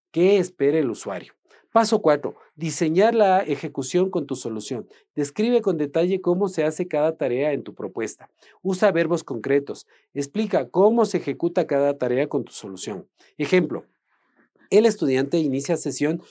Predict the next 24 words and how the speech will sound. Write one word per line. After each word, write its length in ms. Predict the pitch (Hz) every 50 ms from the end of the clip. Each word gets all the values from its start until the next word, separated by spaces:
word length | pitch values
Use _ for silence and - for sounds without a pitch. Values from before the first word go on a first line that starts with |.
| _ _ _
con 220 | - 165 160 160
autenticación 720 | 175 175 175 - 143 - - - - 127 113 - 160 156 143
rápida, 420 | 139 139 135 - 135 139 - - _ - _ _
accede 380 | - 131 127 - 196 196 196
al 100 | 202 175
aula 220 | 156 156 160 156 151
virtual 480 | 143 131 120 - 175 190 214 214 214 - _ _ -
y 80 | 156
recibe 380 | 147 139 143 143 - 208 214 233
un 80 | 220
resumen 380 | 180 170 151 - 185 190 190 185
del 160 | 151 131 110
día. 260 | 107 123 123 - - _ _ - - _ _ _
Puede 220 | - 208 226 247
interactuar 520 | 240 208 190 190 165 143 135 - 170 180 180
con 160 | 180 170 151
su 140 | 135 - 139
profesor 540 | 131 131 120 - 127 120 - - 190 208 208
a 100 | 190 -
través 320 | - 123 120 127 151 156
de 80 | 147 151
una 220 | 156 165 160 156
pizarra 340 | - 180 - - 151 160 156
colaborativa. 720 | 147 120 110 107 104 104 101 95 92 - 113 101 90 -